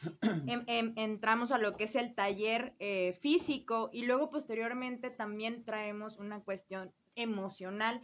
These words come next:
Speaker 1: Ujú.
Speaker 2: para trabajar lo que pasó, este, lo que les gustó, lo que no les gustó, si alguna tuvo un tipo de emoción, si, si fue catártico. O sea,
Speaker 1: Ujú.
Speaker 2: todo eso también nosotros lo trabajamos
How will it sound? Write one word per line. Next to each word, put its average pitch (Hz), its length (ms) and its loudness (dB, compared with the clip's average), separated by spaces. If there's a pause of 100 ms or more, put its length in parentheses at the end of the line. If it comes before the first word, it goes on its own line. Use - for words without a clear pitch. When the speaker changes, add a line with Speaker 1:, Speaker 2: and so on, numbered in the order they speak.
Speaker 1:
Ujú. - 180 -4
Speaker 2:
para 262 300 10
trabajar 240 720 6
lo 233 220 -2
que 196 100 -4
pasó, 240 580 0 (380)
este, 190 880 0
lo 226 180 0
que 220 120 -2
les 202 180 0
gustó, 285 480 8
lo 262 180 6
que 202 100 -6
no 202 120 -2
les 214 220 0
gustó, 269 520 6
si 294 140 -2
alguna 226 400 0
tuvo 233 160 -4
un 240 300 -4
tipo 233 260 -4
de 240 60 2
emoción, 247 680 0
si, 208 300 -8
si 208 180 -10
fue 220 220 -2
catártico. 233 920 4 (280)
O - 60 0
sea, - 140 4
Speaker 1:
Ujú. - 80 -4
Speaker 2:
todo 247 300 6
eso 302 300 4
también 214 320 -2
nosotros 220 360 -2
lo 226 100 -2
trabajamos 247 680 4